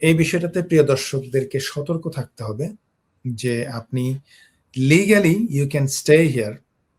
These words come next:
like, up to six months, যখন আপনি,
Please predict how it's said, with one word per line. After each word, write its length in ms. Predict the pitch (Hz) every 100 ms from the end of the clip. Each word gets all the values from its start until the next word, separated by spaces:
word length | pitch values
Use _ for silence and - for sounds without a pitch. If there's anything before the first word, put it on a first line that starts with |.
| _
like, 480 | 120 113 113 _ 123
up 80 | -
to 60 | 131 -
six 80 | 139
months, 760 | - 117 113 135 - - -
যখন 340 | 120 113 - 110
আপনি, 360 | 113 110 107